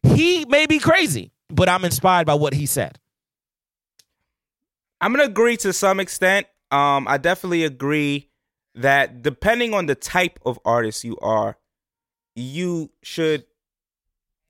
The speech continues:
Speaker 2: own your stuff. At some point, I think all artists should, but I don't wanna discredit the idea of a label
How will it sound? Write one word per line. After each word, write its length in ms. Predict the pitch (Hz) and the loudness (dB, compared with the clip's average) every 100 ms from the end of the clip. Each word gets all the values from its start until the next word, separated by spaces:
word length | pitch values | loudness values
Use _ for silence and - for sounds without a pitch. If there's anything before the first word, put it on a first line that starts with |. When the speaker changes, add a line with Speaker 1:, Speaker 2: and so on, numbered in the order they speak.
| - | -2
Speaker 2:
own 240 | 160 156 | 0 0
your 100 | 143 | -2
stuff. 340 | - 151 131 - | 0 0 0 0
At 200 | 147 143 | -2 0
some 280 | - 233 226 | 0 0 0
point, 260 | 208 180 | -2 0
I 80 | 151 | 0
think 260 | - 151 139 | 0 -4 -2
all 240 | - 180 190 | 0 2 2
artists 420 | 147 143 131 - | 2 0 0 -4
should, 320 | 147 131 127 _ _ _ - | -4 -2 -2 _ _ _ -12
but 300 | 127 156 151 | 0 2 4
I 160 | 156 | 0
don't 500 | 156 135 196 233 170 | 0 2 2 2 0
wanna 220 | 190 185 160 | 0 2 0
discredit 920 | 127 165 - - 175 156 139 123 - _ _ _ _ _ _ _ - | 0 -2 -2 -6 0 2 2 0 -4 _ _ _ _ _ _ _ -10
the 220 | 127 156 | -4 -2
idea 580 | 175 175 175 139 160 160 | 2 2 2 0 0 2
of 240 | - 151 135 | 2 0 0
a 80 | |
label 760 | 135 139 151 147 139 131 127 - | 0 0 0 0 0 0 0 -4